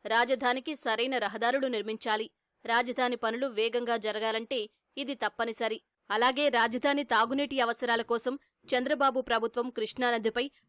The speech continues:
వైకుంఠపురం వద్ద బ్యారేజీ నిర్మాణానికి అప్పట్లో శంకుస్థాపన చేసింది. ఆ పనుల్ని జగన్ సర్కారు నిలిపివేసింది. భవిష్యత్తులో రాజధాని నీటి అవసరాలు తీరాలంటే ఆ ప్రాజెక్ట్ని కూడా చేపట్టాలి.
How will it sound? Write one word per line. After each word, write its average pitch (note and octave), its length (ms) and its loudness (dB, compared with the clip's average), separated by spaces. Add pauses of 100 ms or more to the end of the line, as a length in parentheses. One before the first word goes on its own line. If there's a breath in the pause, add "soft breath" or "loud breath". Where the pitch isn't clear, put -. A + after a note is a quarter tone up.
(140)
వైకుంఠపురం C4 640 0
వద్ద A#3+ 280 0
బ్యారేజీ A#3 500 2
నిర్మాణానికి A3+ 640 0
అప్పట్లో A3+ 420 -2
శంకుస్థాపన A3+ 680 -4 (100)
చేసింది. G#3+ 380 -4 (460)
ఆ A3 120 6
పనుల్ని C4 440 2
జగన్ A#3+ 340 0
సర్కారు B3 420 0
నిలిపివేసింది. G#3+ 720 -4 (340)
భవిష్యత్తులో A#3+ 680 0
రాజధాని A#3+ 480 0
నీటి A#3 280 -2
అవసరాలు A#3 420 -2
తీరాలంటే A3 680 0 (340 soft breath)
ఆ A3+ 120 6
ప్రాజెక్ట్ని B3+ 520 0
కూడా A3 280 0 (100)
చేపట్టాలి. A3 540 0